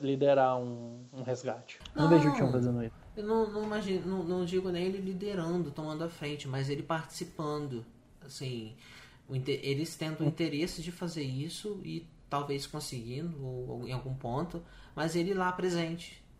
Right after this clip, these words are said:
Speaker 2: e ele se desculpando e tudo mais, porque a Yara entende o lado dele, né, assim, por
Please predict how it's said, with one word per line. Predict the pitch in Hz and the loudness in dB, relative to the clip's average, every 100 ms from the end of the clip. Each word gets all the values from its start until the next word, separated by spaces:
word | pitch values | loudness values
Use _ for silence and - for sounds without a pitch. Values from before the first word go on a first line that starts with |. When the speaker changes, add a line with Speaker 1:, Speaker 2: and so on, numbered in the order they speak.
| - - - - - | -20 -20 -20 -20 -10
Speaker 2:
e | 123 120 | -4 -2
ele | 117 120 123 117 - | -2 -2 -6 -8 -12
se | - | -10
desculpando | 131 - 156 156 147 147 165 147 | -10 -8 -8 -2 2 2 2 -2
e | |
tudo | 135 139 147 | -4 -6 -4
mais, | 151 135 127 131 - - - | -2 -2 -2 -6 -12 -16 -12
porque | 175 175 208 | -10 -6 -4
a | 185 | -2
Yara | 180 180 226 | -2 -2 -4
entende | 240 - 175 180 147 | -4 -2 0 0 0
o | |
lado | 131 127 123 | 0 0 -2
dele, | 120 110 110 | -6 -4 -6
né, | 113 110 - - - - | -8 -10 -14 -20 -20 -18
assim, | - - 107 104 - | -16 -12 -12 -12 -10
por | 117 | -12